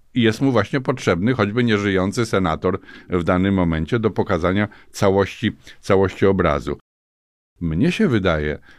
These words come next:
że warto na tę twórczość Matejki też patrzeć z punktu widzenia chronologii powstawania, e, obrazów, dlatego że tak jak sobie kiedyś zestawiałem te daty powstania, bo tak to mamy pewną mieszankę, prawda? Znamy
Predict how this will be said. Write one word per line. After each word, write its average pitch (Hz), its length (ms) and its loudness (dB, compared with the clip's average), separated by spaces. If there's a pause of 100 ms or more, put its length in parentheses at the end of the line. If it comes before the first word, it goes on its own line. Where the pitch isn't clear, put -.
(100)
że 85 360 -2
warto 117 520 -4
na 101 240 0
tę 90 240 -2
twórczość 131 440 -4
Matejki 120 480 -2
też 110 180 -4
patrzeć 117 380 -6
z - 60 -20
punktu 123 280 -2
widzenia 120 300 -2
chronologii 123 720 0
powstawania, 104 640 -2 (440)
e, 90 180 -2
obrazów, 85 600 -2
dlatego 95 500 0
że 104 300 0 (440)
tak 107 180 -2
jak 101 140 -6
sobie 113 240 0
kiedyś 127 320 0
zestawiałem 110 800 0
te 90 300 0
daty 101 360 0
powstania, 127 560 -2
bo 123 100 -4
tak 156 140 -2
to - 100 -4
mamy 156 260 0
pewną 147 280 -2
mieszankę, 110 560 0
prawda? 87 340 -2 (180)
Znamy 113 520 2